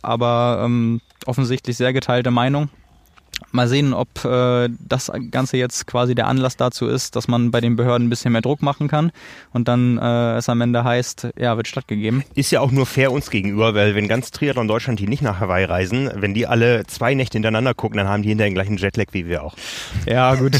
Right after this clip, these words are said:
Speaker 1: <laughs> ne, das ist vielleicht <laughs> für die meisten Gegenargument. Ist auch, äh, ist, ist es nicht sogar der, der sechste zweite ist doch Super Bowl auch? Also ist,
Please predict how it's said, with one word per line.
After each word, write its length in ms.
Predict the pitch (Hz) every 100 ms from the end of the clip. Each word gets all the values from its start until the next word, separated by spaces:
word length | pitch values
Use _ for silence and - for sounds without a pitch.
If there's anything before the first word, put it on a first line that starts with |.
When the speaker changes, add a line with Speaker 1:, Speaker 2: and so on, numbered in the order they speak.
| -
Speaker 1:
<laughs> 80 |
ne, 240 | 131 123 127
das 200 | 127 -
ist 60 | -
vielleicht 220 | 127 -
<laughs> 440 | - - - -
für 80 | -
die 80 | 147
meisten 320 | 135 139 131
Gegenargument. 720 | 127 135 113 123 120 123 147 - - 135
Ist 140 | 135 135
auch, 120 | 139
äh, 240 | - 131
ist, 160 | - 127
ist 160 | 135
es 120 | 151 147
nicht 180 | 135
sogar 240 | 127 127 131
der, 240 | 120 120
der 220 | 123 117
sechste 340 | 117 143 - 135
zweite 360 | - 123 147 135
ist 160 | 127
doch 80 | 123
Super 300 | - 151 120
Bowl 340 | 113 113 113
auch? 240 | - 120 - - - - - - -
Also 120 | 113
ist, 240 | - -